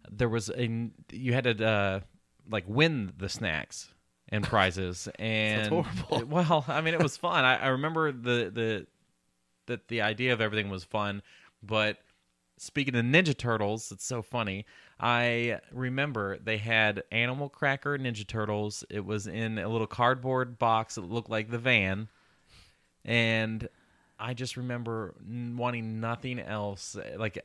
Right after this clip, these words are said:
Speaker 1: everything blacked out, nothing mattered. I just saw that box, and I needed it in my life.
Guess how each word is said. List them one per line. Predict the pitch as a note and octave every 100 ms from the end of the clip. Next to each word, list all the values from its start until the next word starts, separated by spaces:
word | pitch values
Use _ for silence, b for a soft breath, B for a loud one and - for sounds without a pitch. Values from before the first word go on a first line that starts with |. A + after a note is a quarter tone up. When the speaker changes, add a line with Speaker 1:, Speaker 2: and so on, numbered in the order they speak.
| -
Speaker 1:
everything | B2 C3+ C#3 C3+
blacked | B2+ B2+ B2+ -
out, | B2 A2+ A2+ A2
nothing | A2+ A3+ C#3+ D3
mattered. | C#3+ C3 B2+ B2
I | A#2 A#2
just | A#2+ C#3+ -
saw | B2+ C3 C#3+
that | C3+ A2
box, | B2 B2 B2 A#2+
and | - G#2
I | G2+
needed | G#2 A#2+ D3 D3
it | D3+ C#3+
in | B2+
my | C3+ B2+
life. | B2+ A2 G#2+